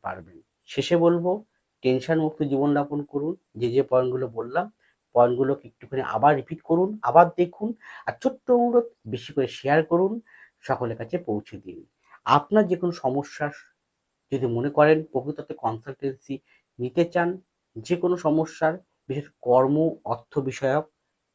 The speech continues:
বিশেষ করে কর্ম, অর্থ, কারণ এই দুটো পয়েন্ট সব থেকে বেশি কিন্তু বর্তমান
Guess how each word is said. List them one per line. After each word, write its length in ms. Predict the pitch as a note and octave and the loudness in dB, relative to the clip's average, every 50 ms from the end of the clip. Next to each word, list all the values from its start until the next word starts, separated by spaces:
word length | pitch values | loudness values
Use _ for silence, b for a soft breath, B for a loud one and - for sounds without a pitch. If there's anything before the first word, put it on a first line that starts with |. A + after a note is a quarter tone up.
| _ _ - | _ _ -14
বিশেষ 180 | C#3 - - - - | -14 -14 -4 0 4
করে 120 | G3 G3+ G3+ - - - | 4 4 2 0 4 6
কর্ম, 260 | E3 E3+ F3 F3+ F#3 F#3+ F3 D3 | 8 8 8 8 6 4 2 2
অর্থ, 140 | - - _ B2 | 0 -6 _ -6
কারণ 160 | - - E3+ D3 D3 D#3+ | -2 0 2 4 6 6
এই 80 | F3+ F#3 E3+ E3 | 4 4 2 -2
দুটো 200 | F#3 G#3 - - A3+ A3 - - | -6 0 4 4 4 4 4 4
পয়েন্ট 320 | - D#3 E3 F3 F3+ F3 - _ B B B B B B | 6 8 8 6 4 0 -6 _ B B B B B B
সব 200 | - - - B3+ - - _ _ | 2 4 4 4 4 2 _ _
থেকে 180 | D4 C#4+ - B3 | 4 4 6 4
বেশি 260 | E3+ E3 D#3+ - E3+ D#3+ D3+ | 2 2 0 -2 -4 -2 -2
কিন্তু 180 | D#3 D3 - C#3+ | -4 -4 -4 -4
বর্তমান 440 | - C#3 - - _ - B2 A#2+ | -4 -4 -4 -4 _ -12 -10 -10